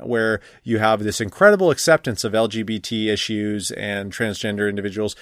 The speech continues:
So this isn't talking about rejection on a world scene or oppression or something like that. These are people who have been accepted into society, who have been fully embraced, and yet they have a much higher likelihood of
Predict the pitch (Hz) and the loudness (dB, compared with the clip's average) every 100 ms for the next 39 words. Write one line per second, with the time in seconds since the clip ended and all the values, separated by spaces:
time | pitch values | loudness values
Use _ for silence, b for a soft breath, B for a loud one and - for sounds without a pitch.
0 | B B 131 131 180 226 151 135 151 143 | B B 2 2 2 -2 -2 2 4 4
1 | 139 113 117 107 104 127 - - - - | 0 0 -2 -2 2 2 2 -8 -8 -16
2 | b b - 117 113 110 104 107 113 117 | b b -4 -2 0 0 0 -2 0 0
3 | 104 - 123 110 107 107 107 107 - - | 0 -2 -2 -4 -2 -2 0 -2 -6 0
4 | 123 120 - 107 104 101 104 104 98 131 | 2 2 0 -2 -4 -6 -4 -4 -4 -4
5 | 120 110 101 95 117 107 B B 127 123 | -2 -2 -2 2 2 2 B B -2 0
6 | 139 151 151 131 107 101 95 117 143 - | 0 -2 -2 -2 -2 -2 0 0 0 0
7 | 139 - 127 131 123 139 120 117 107 107 | 0 0 -4 -4 -4 -4 -2 2 2 0
8 | 104 98 101 - 135 143 131 107 104 104 | -2 -4 -6 -4 0 0 0 0 0 -2
9 | - B B 127 117 110 110 104 101 113 | -8 B B 0 0 2 0 0 -2 -2
10 | 151 - - 135 131 123 110 117 - 110 | -2 -4 0 4 4 4 2 0 -2 -6
11 | 98 98 90 b b b 113 110 107 107 | -4 -6 -8 b b b 2 4 4 2